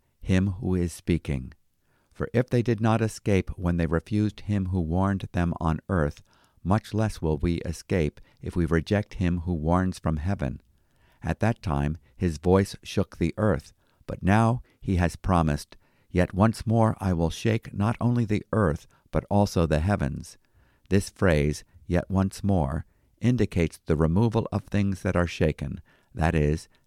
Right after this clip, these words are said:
things that have been made, in order that the things that cannot be shaken may remain. Therefore, let us be grateful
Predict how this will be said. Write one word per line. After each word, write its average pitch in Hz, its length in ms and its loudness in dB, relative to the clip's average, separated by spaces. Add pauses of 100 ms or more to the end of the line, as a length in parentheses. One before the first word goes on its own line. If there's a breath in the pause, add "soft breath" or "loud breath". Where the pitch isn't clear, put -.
things 90 260 0
that 87 140 0
have 87 200 0
been 87 200 0
made, 78 420 0 (300)
in 82 200 -6
order 95 300 2
that 90 200 0
the 76 100 0
things 90 340 0
that 80 220 -2
cannot 113 340 -2
be 104 140 2
shaken 80 580 -2 (260 soft breath)
may 78 200 0
remain. 78 580 0 (760)
Therefore, 92 440 4
let 92 240 0
us 110 120 -4
be - 140 -2
grateful 87 640 0